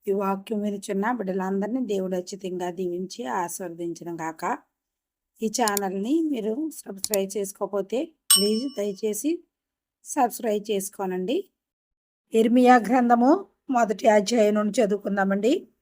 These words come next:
బెన్యామీను దేశమందలి అనాతోతులో కాపురమున్న యాజకులలో ఒకడై హిల్కీయా కుమారుడైన ఇర్మియా వాక్యములు. ఆమోను కుమారుడైన యెషయా యూదాకు రాజై ఉండగా అతని ఏలుబడి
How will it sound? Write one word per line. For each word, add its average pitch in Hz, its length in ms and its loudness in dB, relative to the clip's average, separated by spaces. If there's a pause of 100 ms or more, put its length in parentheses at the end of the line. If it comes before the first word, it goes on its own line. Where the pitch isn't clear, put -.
(360)
బెన్యామీను 320 800 6
దేశమందలి 294 760 6
అనాతోతులో 269 880 6
కాపురమున్న 240 760 4
యాజకులలో 247 840 4
ఒకడై 214 540 2 (340)
హిల్కీయా 311 500 6
కుమారుడైన 247 760 2
ఇర్మియా 220 640 4
వాక్యములు. 214 680 2 (800)
ఆమోను 302 460 8
కుమారుడైన 285 720 6
యెషయా 247 760 0 (960)
యూదాకు 277 560 8
రాజై 277 460 8
ఉండగా 240 320 4
అతని 226 340 0
ఏలుబడి 269 760 4